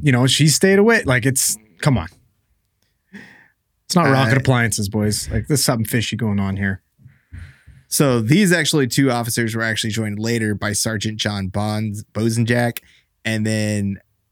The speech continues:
Speaker 2: he was actually the officer who's in charge by, of the T R O police force, and they had to actually wake him up for this.
Speaker 1: Gotta bring
Speaker 2: Uh,
Speaker 1: Boz in, boys.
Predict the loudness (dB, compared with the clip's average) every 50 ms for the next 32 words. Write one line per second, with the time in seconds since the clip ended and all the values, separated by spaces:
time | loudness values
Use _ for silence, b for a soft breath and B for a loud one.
0 | _ _ _ _ _ _ _ _ -10 -2 2 2 4 4 4 2 0 0 -2 -2
1 | -2 -2 -2 -2 -4 -4 -4 -4 -4 -4 -6 -6 -6 -4 -4 -4 -4 -2 -2 -2
2 | -2 -2 -2 -2 -2 -4 -4 -4 -6 -8 -8 -6 -6 -4 -4 -4 -4 -6 -8 -6
3 | -6 -4 -2 -2 -2 -4 -4 -6 -6 -6 -4 -4 -4 -4 -4 -4 -4 -6 -6 -6
4 | -8 -8 -8 -8 -6 -4 -4 -4 -4 -4 -4 -6 -4 0 0 2 2 2 2 2
5 | 0 0 0 0 0 0 0 0 0 0 0 0 -2 -2 -2 -2 -2 -2 -2 -4
6 | -6 -6 -6 -8 -12 -14 -18 -14 _ -8 -6 -6 -6 -8 -8 -10 -10 -10 -10 -6
7 | -2 0 0 2 2 2 2 2 2 4 4 4 2 2 4 4 4 4 4 4
8 | 4 2 2 0 -2 -4 -8